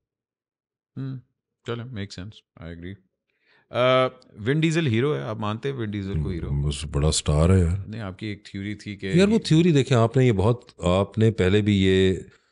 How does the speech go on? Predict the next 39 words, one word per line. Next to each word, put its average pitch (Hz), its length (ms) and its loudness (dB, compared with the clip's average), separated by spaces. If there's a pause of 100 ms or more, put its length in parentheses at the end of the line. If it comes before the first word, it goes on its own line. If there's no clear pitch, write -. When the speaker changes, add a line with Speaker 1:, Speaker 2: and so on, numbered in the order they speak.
(100)
Speaker 1:
मैं 135 220 -4
जानना 123 400 -2
चाह 110 200 -4
रहा 107 100 -6
हूँ 120 80 -10
कि 117 60 -4
आपने 107 320 -4
Speaker 2:
सस्ती 113 340 0
Speaker 1:
कहा 165 80 4
था, 160 40 2
Speaker 2:
ऑडियो 123 320 4
लीक्स 120 280 0
की 107 140 0
हैं 101 240 4
Speaker 1:
सस्ती 110 120 -2
Speaker 2:
आपने, 120 160 2
Speaker 1:
ऑडियो 104 260 0
Speaker 2:
आपने 107 180 2
Speaker 1:
लीक्स 120 120 4
Speaker 2:
मुख्तलिफ 113 200 -2
Speaker 1:
नहीं। 127 100 4
Speaker 2:
प्रोग्रामों 107 500 4
के 110 80 0
अंदर 104 160 2
ये 110 60 2
बताई 92 320 2
है 107 80 4
बात, 110 240 2
आपने 113 240 2
कभी 123 280 0
पूरा 113 240 2
कॉन्सेप्ट 101 440 0
नहीं 113 100 0
बताया 95 300 2
जो 101 100 0
मैंने 92 180 0
आपको 87 200 -4
बताया 80 320 -2
था। 98 180 -4